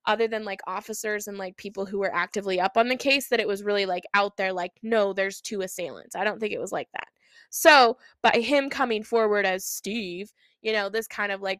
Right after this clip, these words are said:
pointed them in the right direction of, like, "Oh, hey, yeah, there were two people responsible." Also, <laughs> just because I think that this is just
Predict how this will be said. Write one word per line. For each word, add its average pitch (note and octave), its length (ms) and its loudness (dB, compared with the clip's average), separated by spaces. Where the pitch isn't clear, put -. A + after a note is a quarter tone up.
pointed F#3+ 460 -6
them F#3+ 260 2
in - 140 -8
the G3 100 -2
right F#3 200 -4
direction F#3 440 -4
of, F3+ 140 -12
like, F3+ 280 -8
"Oh, A3+ 160 4
hey, A3 240 0
yeah, G3 200 2
there F#3 200 -4
were F3+ 180 -4
two - 180 -12
people F3+ 340 -8
responsible." - 680 -12
Also, B3 560 4
<laughs> - 1040 -18
just - 240 -10
because G3+ 440 -14
I F3+ 160 -8
think G3 300 -10
that - 180 -12
this - 220 -16
is - 200 -16
just - 260 -16